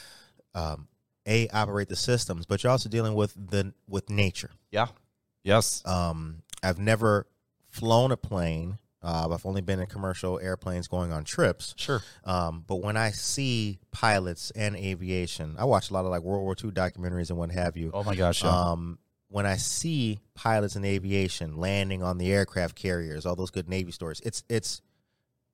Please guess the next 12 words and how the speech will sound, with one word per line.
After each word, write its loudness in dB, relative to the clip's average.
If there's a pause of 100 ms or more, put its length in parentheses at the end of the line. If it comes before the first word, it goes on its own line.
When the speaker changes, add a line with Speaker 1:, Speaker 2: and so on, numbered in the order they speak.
(300)
Speaker 1:
I 4
have 6
a 2
respect -2
for -6
it -10 (160)
Speaker 2:
Mm-hmm. -4 (420)
Speaker 1:
because 2
of 2 (320)
what 4
it -4
takes -2